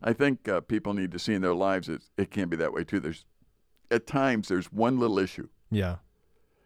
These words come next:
Speaker 1: And this is a tipping point issue, and you gotta deal with it. You, you gotta change what you do because of it.
Speaker 2: Mm-hmm.
Speaker 1: And, and you have to change what you do when it's above freezing or below freezing if you're doing sport in the winter.
Speaker 2: Mm-hmm.
Speaker 1: 'Cause it changes. It,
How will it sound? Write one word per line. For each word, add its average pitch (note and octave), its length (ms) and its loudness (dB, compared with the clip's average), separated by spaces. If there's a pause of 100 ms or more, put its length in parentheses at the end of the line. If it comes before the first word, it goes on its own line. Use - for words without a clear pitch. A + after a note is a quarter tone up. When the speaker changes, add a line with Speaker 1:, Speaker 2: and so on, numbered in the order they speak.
(280)
Speaker 1:
And A2 160 4
this B2+ 160 6
is A2 160 0
a G2 60 -2
tipping A2+ 400 0
point F#2 240 0
issue, F#2 280 -4
and E2 100 -2
you F2+ 60 2
gotta G#2 260 2
deal G2+ 240 4
with C#2+ 140 2
it. - 140 -4 (320)
You, G2+ 140 2 (260)
you A2 80 0
gotta B2+ 200 6
change C3+ 340 0
what B2+ 120 0
you G#2 100 -2
do D#3+ 160 4
because E2+ 340 -2
of G#1+ 80 -10
it. - 300 -14
Speaker 2:
Mm-hmm. F#2+ 360 0
Speaker 1:
And, G#2 240 4
and G#2+ 180 2
you A2 120 4
have C3 320 0
to B2+ 100 -4
change A#2 360 -2
what F#2+ 100 -2
you G2 80 -2
do G#2 180 6
when E2+ 140 0
it's D#2+ 140 -6
above F2+ 320 4
freezing F2 300 -2
or D2+ 60 -4
below D#2+ 320 0
freezing D#2+ 540 -2
if D#2 140 -10
you're D#2 100 -4
doing E2+ 220 -6
sport - 380 -2
in - 40 -14
the C#2 80 -8
winter. A#1+ 240 -12 (160)
Speaker 2:
Mm-hmm. F2 460 2
Speaker 1:
'Cause E2 120 -4
it E2+ 120 -4
changes. G2 640 -4 (500)
It, F#2+ 200 -2